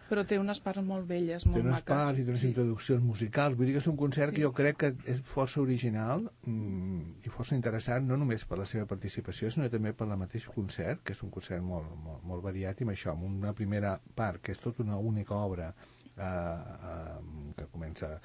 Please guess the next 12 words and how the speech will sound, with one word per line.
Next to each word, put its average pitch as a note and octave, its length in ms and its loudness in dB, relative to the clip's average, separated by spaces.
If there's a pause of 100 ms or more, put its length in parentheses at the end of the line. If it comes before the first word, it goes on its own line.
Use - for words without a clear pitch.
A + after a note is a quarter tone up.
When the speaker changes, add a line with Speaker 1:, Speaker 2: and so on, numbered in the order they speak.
(300)
Speaker 2:
amb G2 120 -6
diferents F#2+ 400 -4
parts F#2 280 0
del F2 200 -4
Pirigin G2 360 -2
de F#2 120 -2
Grieg, G2+ 160 -2
que - 100 -10
és - 80 -10
una D#2 160 -6
obra F#2 240 -6 (340)
absolutament, F2+ 720 -6